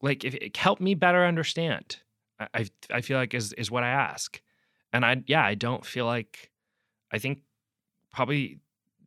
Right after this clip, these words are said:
there is an element of it's just, it feels like I don't get answers that allow me to better understand,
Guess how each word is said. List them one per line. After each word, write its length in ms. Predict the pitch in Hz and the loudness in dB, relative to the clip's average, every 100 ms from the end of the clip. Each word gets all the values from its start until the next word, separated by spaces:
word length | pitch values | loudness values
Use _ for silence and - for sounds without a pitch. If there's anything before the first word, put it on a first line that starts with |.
| _ _ _ _ | _ _ _ _
there 160 | 139 | -4
is 160 | 135 135 | -2 -2
an 80 | 127 | -2
element 360 | 139 143 117 | 0 0 -2
of 80 | 110 | -4
it's 160 | 107 - | -6 -6
just, 240 | 117 - | -6 -8
it 80 | - | -8
feels 240 | - 117 | -8 -6
like 180 | 117 107 | -6 -6
I 120 | 107 | -6
don't 360 | 110 107 107 - | -6 -6 -8 -10
get 220 | - 104 - _ _ _ _ | -12 -12 -14 _ _ _ _
answers 580 | 117 110 - 101 95 - - | -12 -10 -8 -8 -6 -6 -4
that 140 | 98 | -6
allow 280 | 95 98 95 | -4 -4 -4
me 220 | 98 98 | -6 -8
to 80 | 95 | -10
better 320 | - 90 87 | -10 -10 -10
understand, 800 | 82 - - - - - - - | -10 -10 -10 -10 -10 -12 -16 -18